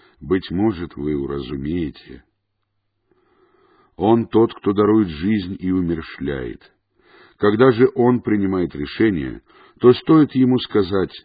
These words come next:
"Будь", как это сбывается. Разве ты не видел тех, которые припираются относительно знамения Аллаха? До чего же они отвращены от истины? Они сочли ложью Писание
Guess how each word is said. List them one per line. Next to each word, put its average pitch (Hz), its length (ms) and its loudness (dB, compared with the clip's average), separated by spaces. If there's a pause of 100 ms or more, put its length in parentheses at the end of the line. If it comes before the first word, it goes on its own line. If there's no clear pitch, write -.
(120)
"Будь", - 600 0 (160)
как - 220 -12
это 78 200 -8
сбывается. 64 800 -12 (1300)
Разве 143 400 2
ты 147 120 2
не 135 140 4
видел 139 260 0
тех, 135 300 -2
которые 110 520 0
припираются 101 800 -2
относительно 80 580 -8
знамения 71 580 -8
Аллаха? 60 600 -12 (680)
До 80 160 -2
чего 92 400 -2
же 127 180 -2
они 104 200 -2
отвращены 73 760 -8
от - 180 -14
истины? 58 600 -14 (1160)
Они 117 320 2
сочли 131 460 -2
ложью 117 420 2
Писание 98 680 -4